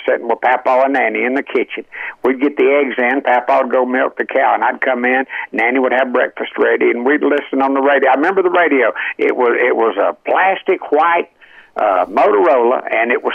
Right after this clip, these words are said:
sitting on the water heater that had overheated because the, the case was kind of warped, and out of that radio was a guy named Jim Hamby. Jim Hamby. And he sat there with his rooster, Omar, which was just a tape of a rooster that he'd play cock-a-doodle-doo.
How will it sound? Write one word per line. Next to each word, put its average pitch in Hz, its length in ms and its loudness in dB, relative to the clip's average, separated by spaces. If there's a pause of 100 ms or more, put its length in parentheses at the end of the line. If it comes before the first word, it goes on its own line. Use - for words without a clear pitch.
sitting 175 240 0
on 160 140 -2
the 143 80 -2
water 135 360 2
heater 107 300 0
that 113 180 -2
had 107 140 -2
overheated 113 640 0
because 107 340 -4
the, 98 220 -2
the 101 100 -6
case 143 360 0
was 123 120 -6
kind 156 200 0
of 135 80 -4
warped, 151 340 -2 (260)
and 120 160 -2
out 156 160 2
of 143 100 -2
that - 160 -2
radio - 600 -2 (520)
was 107 140 -2
a 123 60 -4
guy 127 160 2
named 120 260 -2
Jim 139 240 0
Hamby. 120 600 -4 (840)
Jim - 240 -4
Hamby. - 560 -8 (420)
And - 100 -4
he 165 140 2 (120)
sat 147 200 -2
there 156 200 0
with 139 220 0
his 123 80 2
rooster, 131 640 0
Omar, 95 580 -2 (140)
which 180 220 -2
was 95 120 -4
just - 180 -6
a - 40 -12 (100)
tape 107 240 0
of 87 100 -10
a 80 60 -4
rooster 90 460 -4
that 82 160 -6
he'd 82 160 -6
play 90 240 -2
cock-a-doodle-doo. 95 880 -4